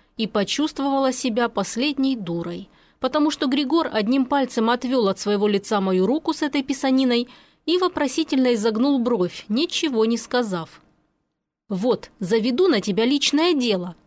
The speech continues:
зачем-то сообщила я то, чего делать вовсе не собиралась. "Не забудь указать в нем, сколько раз ты использовала меня в своем обряде возвращения коврика",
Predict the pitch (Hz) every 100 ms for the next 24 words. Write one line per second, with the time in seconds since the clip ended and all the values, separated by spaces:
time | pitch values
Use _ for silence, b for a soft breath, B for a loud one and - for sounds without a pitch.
0 | _ 190 208 233 208 202 220 202 - 220
1 | 202 202 196 - 349 - 233 208 180 294
2 | 330 240 247 247 262 262 254 247 285 180
3 | 170 - - _ _ _ _ _ _ 220
4 | 226 220 208 220 226 381 381 233 240 220
5 | 233 190 - 190 180 175 - 269 240 220
6 | 220 302 285 - 214 - 262 262 202 202
7 | 196 202 202 247 254 - 208 208 208 196
8 | 196 254 254 233 214 220 226 - 262 254
9 | 294 - 262 180 175 - 185